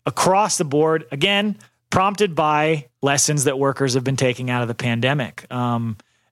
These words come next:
and, and, and just to illustrate, like, that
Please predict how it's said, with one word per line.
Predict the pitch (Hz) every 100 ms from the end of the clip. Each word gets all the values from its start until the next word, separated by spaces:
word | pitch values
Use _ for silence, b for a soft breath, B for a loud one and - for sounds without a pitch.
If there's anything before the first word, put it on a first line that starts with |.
| -
and, | 143 147
and, | 143 143
and | 143 147
just | 180 -
to | 165 170
illustrate, | 185 185 - 165 160
like, | 151 147 131 - - _ _ _ _ -
that | 139 139 -